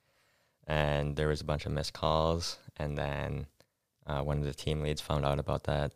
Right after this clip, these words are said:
And so the next day, um, pretty much most of, or, like, yeah, in, like, the afternoon when there wasn't much going on for O G P,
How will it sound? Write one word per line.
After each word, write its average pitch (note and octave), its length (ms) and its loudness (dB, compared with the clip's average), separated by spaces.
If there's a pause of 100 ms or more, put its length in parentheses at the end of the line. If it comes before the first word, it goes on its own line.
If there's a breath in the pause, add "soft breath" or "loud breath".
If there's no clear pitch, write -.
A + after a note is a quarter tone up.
(920 loud breath)
And D#2 300 4
so D#2+ 140 6
the C#2+ 120 4
next D2+ 420 4
day, C#2+ 360 0 (880)
um, D2 600 2 (240)
pretty E2+ 140 -2
much E2 280 0 (500)
most E2 400 2
of, D2 460 2 (600)
or, D#2+ 60 -4
like, D2+ 360 -2 (280)
yeah, C#2+ 220 0 (560)
in, D#2+ 240 2
like, D2 220 0
the D2 100 2
afternoon D2+ 560 4
when D2 160 2
there D2+ 140 2
wasn't D2+ 260 0
much D2 200 0
going D2 220 2
on D2+ 300 0 (380)
for D#2+ 100 0
O D#2 100 4
G E2+ 140 0
P, F#2+ 300 0